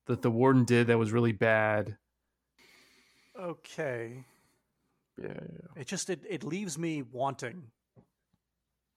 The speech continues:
Speaker 1: <laughs> A nineteenth episode?
Speaker 2: No, not that.
Speaker 1: Oh, we, we, we gotta cut. We gotta cut. We gotta cut something.
Speaker 2: Just, just
Speaker 1: Well,
Speaker 2: like, maybe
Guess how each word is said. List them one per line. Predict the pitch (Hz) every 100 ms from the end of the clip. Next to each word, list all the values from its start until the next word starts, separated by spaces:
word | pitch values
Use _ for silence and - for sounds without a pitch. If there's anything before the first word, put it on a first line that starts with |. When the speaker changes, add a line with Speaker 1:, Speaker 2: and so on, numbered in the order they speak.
| _ _ _ _ - - -
Speaker 1:
<laughs> | - - 190 190 147 135 -
A | 147
nineteenth | 147 160 - 170 185
episode? | 160 180 170 175 - _ 247
Speaker 2:
No, | 180 170 165 123 117 131 160
not | 190 262 -
that. | 151 117 -
Speaker 1:
Oh, | 151 175
we, | 175 190 165
we, | 185 - 165
we |
gotta | 180 214
cut. | 202 - 208 165
We |
gotta | 165 190
cut. | 180 - 214
We | 190
gotta | 190 202
cut | - 208
something. | - 226 - 92 117 _ _ _ -
Speaker 2:
Just, | - - -
just | -
Speaker 1:
Well, | -
Speaker 2:
like, | - - -
maybe | 208